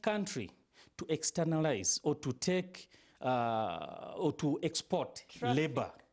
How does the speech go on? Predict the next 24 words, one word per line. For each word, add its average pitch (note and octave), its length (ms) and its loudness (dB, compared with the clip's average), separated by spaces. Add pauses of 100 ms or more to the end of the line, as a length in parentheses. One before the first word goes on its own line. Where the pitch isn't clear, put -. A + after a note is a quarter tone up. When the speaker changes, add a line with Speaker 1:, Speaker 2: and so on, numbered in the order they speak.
(400)
Speaker 1:
to F3+ 60 0
Speaker 2:
Mm. - 80 2
Speaker 1:
export - 360 0
labor, B2 300 0 (140)
Speaker 2:
Okay. - 200 -12
Speaker 1:
there D#3+ 180 4
must F3 460 0
be C3 240 2 (1200)
a C#3 80 2
bilateral C3 680 0 (140)
agreement G2 720 -6 (680)
between D3 440 0
the B2 100 2
two C3+ 180 0
states. - 600 -2 (500)
Speaker 2:
Mm. F3+ 760 -12
Speaker 1:
I F3+ 140 4
can F#3 220 2
remind F3+ 380 4
you, C3 320 4 (280)
but, D3 300 0
uh, C#3 180 2
the D#3 160 4
then A#3 500 2